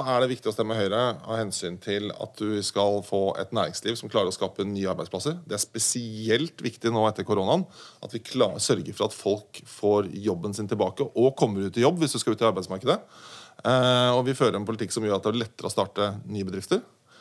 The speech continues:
Vi har, har også en kraftig satsing på helsevesenet, og at du skal kunne få god kvalitet, eh, og valgfrihet i helsevesenet. Og så bør du også stemme Høyre av hensyn til å få resultater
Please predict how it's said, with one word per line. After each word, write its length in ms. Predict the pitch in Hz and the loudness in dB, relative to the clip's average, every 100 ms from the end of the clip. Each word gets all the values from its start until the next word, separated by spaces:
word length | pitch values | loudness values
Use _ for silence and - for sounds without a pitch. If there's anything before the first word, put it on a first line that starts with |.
| - _ - | -20 _ 0
Vi 80 | 127 | 2
har, 160 | 117 | 2
har 240 | 110 113 120 | 2 2 2
også 380 | 104 120 120 123 | 4 2 2 -2
en 140 | 131 156 - - 143 - - _ | -8 -12 -16 -16 -18 -20 -20 _
kraftig 340 | - - - 113 | -2 0 2 2
satsing 320 | 120 - 98 | 2 -2 -4
på 80 | 107 | -4
helsevesenet, 480 | 92 - 95 - 147 | -2 -2 -2 -2 -2
og 100 | 156 | -2
at 0 | |
du 80 | 113 | -4
skal 160 | 120 | -6
kunne 240 | 110 110 113 | -4 -4 -2
få 160 | 113 113 | -2 -2
god 220 | 98 104 101 | -4 -8 -4
kvalitet, 560 | - 107 113 143 - - _ - - _ - | 2 2 4 0 0 -12 _ -20 -20 _ 0
eh, 160 | 117 | 0
og 400 | - 110 110 110 | 2 2 4 4
valgfrihet 480 | 101 87 - 165 - | 2 0 0 0 -2
i 80 | - | -6
helsevesenet. 560 | 104 92 90 143 240 - | -4 -4 -4 -4 -4 -4
Og 80 | |
så 80 | 170 | 0
bør 160 | 180 190 | 2 2
du 60 | |
også 100 | 143 | 0
stemme 240 | 170 151 147 | 0 2 4
Høyre 300 | 127 123 240 - - - | 4 4 0 -6 -20 -10
av 140 | - 165 | 0 2
hensyn 320 | 120 - 113 | 2 0 -2
til 300 | 104 135 135 | 2 2 2
å 80 | - | 2
få 160 | 147 139 | 4 4
resultater 960 | 127 156 156 - 117 107 - 247 165 | 4 0 -4 -2 2 2 2 -4 -6